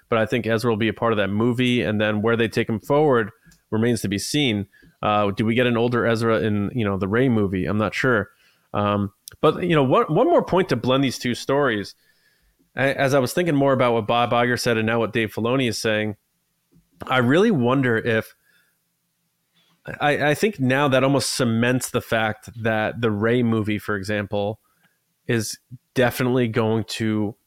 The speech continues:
rely heavily on the legacy and nostalgia stuff. I, I think there is no chance we're getting that Rey movie, which they're seeing as the closest thing to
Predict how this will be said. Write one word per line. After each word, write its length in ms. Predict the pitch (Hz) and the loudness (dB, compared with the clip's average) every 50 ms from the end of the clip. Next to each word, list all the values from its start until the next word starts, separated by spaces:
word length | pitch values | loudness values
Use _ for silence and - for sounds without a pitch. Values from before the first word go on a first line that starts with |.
| _ | _
rely 300 | - 113 107 110 110 110 | -2 0 0 0 0 0
heavily 500 | 98 - - 120 113 113 107 110 104 104 | -2 -2 -2 -4 -2 0 0 0 0 0
on 520 | - 101 107 104 104 101 98 101 95 95 - _ _ _ _ _ _ | 0 0 -2 -2 -2 -2 -2 -2 -4 -6 -10 _ _ _ _ _ _
the 160 | - 110 113 104 | -2 -2 0 0
legacy 640 | 101 107 107 107 98 104 98 - - 101 98 95 | 2 0 0 0 0 -2 -4 -4 -4 -4 -2 -2
and 160 | 71 101 101 | -2 -2 -2
nostalgia 500 | 98 92 - - - 78 98 98 - 95 | -4 -4 -4 -4 -2 -2 -2 -2 -4 -6
stuff. 340 | - - - 95 90 87 - _ _ _ _ _ _ _ _ _ - | -6 -4 -4 -4 -4 -6 -10 _ _ _ _ _ _ _ _ _ -2
I, 340 | 117 127 131 - 123 127 | 0 0 0 0 0 0
I 20 | 135 | 0
think 320 | 135 - 143 135 117 - | 0 0 -2 -2 -2 0
there 160 | - 123 120 | 0 0 2
is 240 | 117 107 98 104 95 | 0 0 -2 -4 -6
no 400 | - 113 113 113 123 127 135 147 | -6 -4 0 2 2 2 2 2
chance 400 | - - - 135 123 117 104 - | 0 -2 -2 -2 -2 -2 -2 -4
we're 100 | - 107 | -4 -4
getting 260 | 101 107 110 113 107 | -2 -2 -2 0 -2
that 180 | 107 104 92 87 | -2 -2 -2 -2
Rey 220 | 101 107 107 110 | -2 -2 0 0
movie, 400 | 113 117 117 117 110 120 117 117 | 0 0 0 0 0 0 0 0
which 340 | 113 113 - 113 107 - - | 0 -2 -2 -2 -2 -2 -2
they're 240 | 107 110 113 120 123 | -2 0 0 0 0
seeing 380 | - - 127 120 117 113 104 95 | -2 -2 -2 0 0 0 0 0
as 360 | 107 107 107 101 - - - _ _ _ | -2 -2 -2 -2 -4 -8 -10 _ _ _
the 80 | - 107 | -8 -6
closest 500 | - - - 120 120 - - 110 - - | -4 -2 0 0 0 0 -2 -4 -6 -2
thing 320 | - 117 110 107 107 104 - _ - - - _ _ _ | -2 0 0 0 -2 -4 -6 _ -18 -20 -20 _ _ _
to 420 | - - 117 113 113 110 107 101 | -4 0 0 2 2 2 0 0